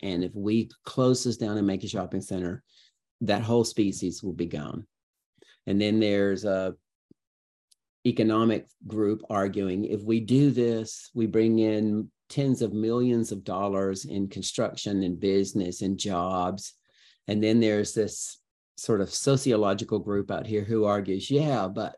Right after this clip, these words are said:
if you do that, you gotta increase the infrastructure, you're gonna have more traffic flow, you're gonna have more people in there, you're gonna have greater population density, you're gonna tax the system,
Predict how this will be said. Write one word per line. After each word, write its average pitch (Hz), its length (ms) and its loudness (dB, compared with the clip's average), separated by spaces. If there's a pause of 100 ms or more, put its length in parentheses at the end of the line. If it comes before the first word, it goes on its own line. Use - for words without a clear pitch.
(340)
if 120 180 4
you 127 40 4
do 127 180 6
that, 113 300 4
you 120 60 2
gotta 107 260 0
increase 113 500 -4
the 98 300 -2 (640)
infrastructure, 139 880 -2 (160)
you're 113 100 0
gonna 101 160 0
have 101 240 -6
more 90 200 -4
traffic 123 600 0
flow, 117 480 2 (220)
you're 110 160 -2
gonna 107 180 -4
have 98 180 -6
more 87 280 -4
people 156 560 0
in 127 180 6
there, 120 300 4
you're 110 140 0
gonna 110 160 -2
have 95 160 -8
greater 98 260 -4
population 127 880 2
density, 127 520 0
you're 101 160 2
gonna 95 200 -4
tax - 540 -2
the 127 100 -2
system, 113 680 -2